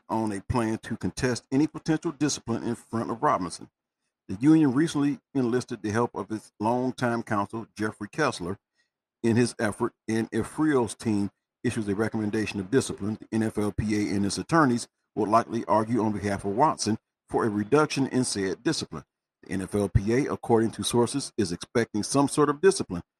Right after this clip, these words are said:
likely a suspension, though it remains anyone's guess how long that suspension would be. Is Watson likely to be suspended?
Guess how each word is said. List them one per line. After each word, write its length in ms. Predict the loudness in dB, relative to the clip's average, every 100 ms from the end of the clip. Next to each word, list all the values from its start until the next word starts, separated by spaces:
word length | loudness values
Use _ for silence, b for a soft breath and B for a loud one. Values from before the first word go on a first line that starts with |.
| _ _
likely 420 | 0 0 0 -4
a 40 | -4
suspension, 640 | -4 -4 2 2 2 -6 -8 _ _ 2
though 160 | 4
it 40 | 4
remains 640 | 4 2 2 2 2 -2 2
anyone's 480 | 6 8 6 6
guess 380 | 4 2 2 -4 -2
how 140 | 0
long 360 | 4 4 6 4
that 180 | 0 -2
suspension 760 | -4 -6 -4 -6 -4 -8 -8
would 280 | -4 -2 -2 -2
be. 220 | -2 -2 -6 _ _ _ _ _ _ _ _ _ _ _ _ _ _ _ _
Is 300 | 0 2 0 2
Watson 460 | 4 4 2 0
likely 340 | 2 0 0 -6
to 60 | -6
be 180 | -4 -4
suspended? 600 | -2 -4 2 2 2 -2